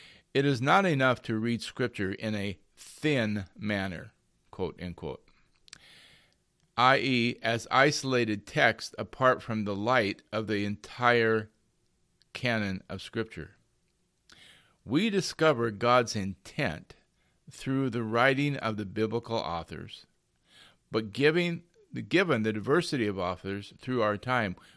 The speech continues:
we must interpret biblical authors in light of the entire canon.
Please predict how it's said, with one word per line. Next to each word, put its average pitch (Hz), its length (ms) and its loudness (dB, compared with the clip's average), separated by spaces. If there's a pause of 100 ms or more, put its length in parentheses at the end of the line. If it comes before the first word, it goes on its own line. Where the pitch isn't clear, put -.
(140)
we 107 120 -4
must 131 400 0
interpret 120 760 -4 (280)
biblical 139 400 -2
authors 101 500 -2
in 92 160 -6
light 101 240 -2
of 101 160 -10
the 101 80 -6
entire 107 640 -2 (200)
canon. 85 580 -6